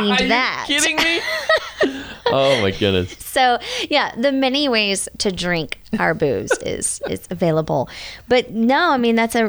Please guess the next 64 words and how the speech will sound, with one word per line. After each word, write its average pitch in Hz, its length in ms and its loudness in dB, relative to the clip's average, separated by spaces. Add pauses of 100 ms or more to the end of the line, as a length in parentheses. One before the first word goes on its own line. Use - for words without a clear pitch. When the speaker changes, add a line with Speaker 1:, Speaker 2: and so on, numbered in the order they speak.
Speaker 1:
it's 196 140 -2
a 208 60 2
real 190 160 2
thing. 175 240 0
So 185 280 4
what 185 320 2
we're 202 140 2
doing 226 420 0
to 226 120 -2
combat 208 480 0
that 175 260 0
is 180 180 0
we 202 200 0
are 170 180 2
putting, 170 460 -2 (120)
uh, 160 360 -4
ready 170 260 -2
to 165 120 -8
drink - 200 -6
cocktails - 340 -10
in - 120 -12
cans. - 520 -14 (340)
And 269 120 -4
you 370 60 -2
can 392 160 -6
take 349 260 -8
that - 180 -8
can 202 600 -6
anywhere 214 260 -6
you 220 140 -6
wanna 233 160 -6
go. 104 100 -6
Speaker 2:
Yes, 113 380 2
you 117 120 0
can. 117 360 0
Speaker 1:
I 110 60 2
mean, - 20 2
Speaker 2:
And 107 100 2
Speaker 1:
maybe 127 120 2
Speaker 2:
that's 131 80 -2
a - 40 0
Speaker 1:
not 214 140 -2
down 214 140 0
the 190 60 -8
street, - 320 -4
but - 300 0
Speaker 2:
Wha-, 120 80 -2 (600)
<laughs> - 800 -6
not 127 180 0
in 110 60 -2
this 120 140 -2
state. 73 280 -2 (380)
There 107 120 4
are 131 100 4
states 147 260 -4
Speaker 1:
Take 311 80 2
Speaker 2:
where - 80 2
you - 60 0
Speaker 1:
that - 100 4
Speaker 2:
can 302 100 2
Speaker 1:
to 277 100 2
Speaker 2:
just, - 140 -2
yeah. 381 140 2
Speaker 1:
Savannah. 98 500 0